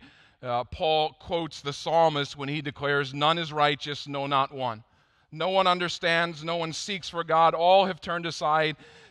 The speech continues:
Together they have become worthless. No one does good, not even one."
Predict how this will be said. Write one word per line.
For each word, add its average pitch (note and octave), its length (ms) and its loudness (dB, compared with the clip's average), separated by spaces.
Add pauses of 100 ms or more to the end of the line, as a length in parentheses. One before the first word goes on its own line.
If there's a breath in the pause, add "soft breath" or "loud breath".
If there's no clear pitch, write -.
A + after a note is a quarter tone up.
(100)
Together F3 480 2
they D#3+ 200 2
have C#3 160 -2
become D3 420 -4
worthless. E3+ 720 -2
No D#3+ 240 -4
one D3+ 300 -2
does C#3 320 0
good, B2 500 -8
not B2+ 360 -2 (200)
even A#2 480 -10
one." G2 300 -10